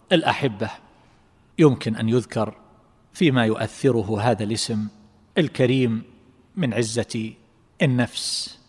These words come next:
والاستغناء عن الخلق ومحبة الرب تبارك وتعالى مع التقديس والتعظيم والإجلال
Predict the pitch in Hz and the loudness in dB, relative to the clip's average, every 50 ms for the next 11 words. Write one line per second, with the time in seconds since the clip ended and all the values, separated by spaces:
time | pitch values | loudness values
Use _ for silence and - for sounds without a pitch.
0 | _ _ _ _ _ _ _ - 180 147 127 - - - 135 117 107 123 127 127 | _ _ _ _ _ _ _ -2 -2 0 0 -2 -2 -2 -2 -2 0 0 0 0
1 | 120 113 113 - - _ _ _ _ _ _ _ _ _ _ - 151 139 135 127 | -2 -4 -6 -12 -18 _ _ _ _ _ _ _ _ _ _ -2 0 0 0 0
2 | 113 - - - 131 123 113 110 - - - _ _ _ _ _ _ _ _ _ | -2 -4 -4 -4 -4 -4 -6 -10 -14 -18 -20 _ _ _ _ _ _ _ _ _
3 | _ _ _ - 175 151 147 139 - - 165 139 120 110 135 120 - - - - | _ _ _ 2 4 4 4 4 2 2 0 0 0 0 0 0 -2 -4 -14 -16
4 | - - _ _ _ _ _ _ _ - - 147 135 127 139 143 - - - - | -16 -20 _ _ _ _ _ _ _ 2 4 4 6 6 6 4 4 2 -2 0
5 | - 139 117 135 139 131 127 117 - - 131 120 110 - - - 113 127 135 131 | 0 4 6 6 6 6 6 4 2 2 0 0 0 0 0 2 4 4 4 4
6 | 120 123 120 120 - - - - - - - _ _ _ _ _ _ - 165 135 | 4 2 0 -2 -4 -10 -20 -20 -20 -20 -20 _ _ _ _ _ _ 2 4 4
7 | 131 - - - 131 - - 120 123 131 131 123 123 110 - - - - 139 - | 4 2 0 0 0 0 0 -2 -4 -4 -2 -4 -4 -6 -8 -10 -8 -8 -8 -8
8 | _ - 139 117 120 110 131 139 135 135 127 127 123 127 131 - - _ _ _ | _ 2 4 4 4 4 2 2 2 2 2 0 0 -4 -6 -10 -16 _ _ _
9 | _ _ _ _ _ - 160 143 135 143 135 123 131 139 151 156 151 147 143 139 | _ _ _ _ _ 2 2 4 4 2 0 2 6 10 12 12 12 12 10 8
10 | 143 | 2